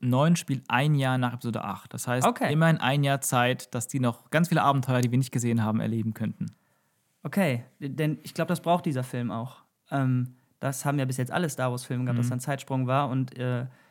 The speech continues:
Speaker 2: vielleicht
Speaker 1: Ja.
Speaker 2: hat das sogar zu ein paar Problemen geführt, dass das bei Episode sieben und acht nicht der Fall war.
Speaker 1: Ja, ich denke auch.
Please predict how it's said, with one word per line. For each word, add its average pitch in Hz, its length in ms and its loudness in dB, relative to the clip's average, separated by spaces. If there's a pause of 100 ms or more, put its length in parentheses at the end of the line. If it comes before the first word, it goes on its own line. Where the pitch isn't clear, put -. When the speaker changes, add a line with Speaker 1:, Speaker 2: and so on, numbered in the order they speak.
(240)
Speaker 2:
vielleicht 131 340 0
Speaker 1:
Ja. - 20 -4
Speaker 2:
hat 151 80 -2
das 180 140 -4
sogar 139 200 -2
zu 131 120 -6
ein 135 40 -2
paar 131 140 -4
Problemen 127 360 -4
geführt, 123 280 -6
dass 127 120 -6
das 139 200 -6
bei 123 220 -2
Episode 131 360 -4
sieben 131 300 -2
und 123 120 -2
acht 127 160 -6
nicht 170 180 -4
der - 80 -8
Fall - 240 -10
war. - 160 -10
Speaker 1:
Ja, 143 340 2
ich 117 80 -6
denke 117 260 0
auch. 139 280 2